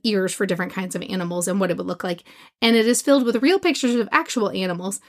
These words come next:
but it also has adorable little cartoon pictures of kids who have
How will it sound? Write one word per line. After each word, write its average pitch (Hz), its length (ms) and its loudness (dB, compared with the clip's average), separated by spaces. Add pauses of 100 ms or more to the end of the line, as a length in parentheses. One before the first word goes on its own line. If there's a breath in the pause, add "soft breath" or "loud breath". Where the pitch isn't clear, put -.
(180 soft breath)
but 262 120 -2
it 240 140 4
also 359 360 4
has 202 380 2
adorable 285 540 2
little 240 220 2
cartoon 311 520 2
pictures 220 600 -2 (320 soft breath)
of 208 420 0
kids 202 520 0 (180)
who 254 200 2
have 220 400 2